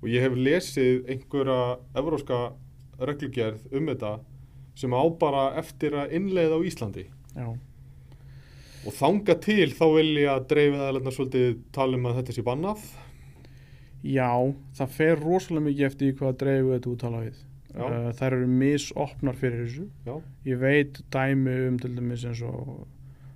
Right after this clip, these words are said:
Speaker 2: H S Veitur hérna á Reykjanesinu. Þeir
Speaker 1: Vinir þínir.
Speaker 2: leyfðu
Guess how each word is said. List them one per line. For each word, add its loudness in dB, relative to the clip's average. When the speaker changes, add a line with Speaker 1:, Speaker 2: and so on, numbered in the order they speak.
Speaker 2:
H 0
S -4
Veitur -2
hérna -2
á -6
Reykjanesinu. -2
Þeir -2
Speaker 1:
Vinir -8
þínir. -10
Speaker 2:
leyfðu 4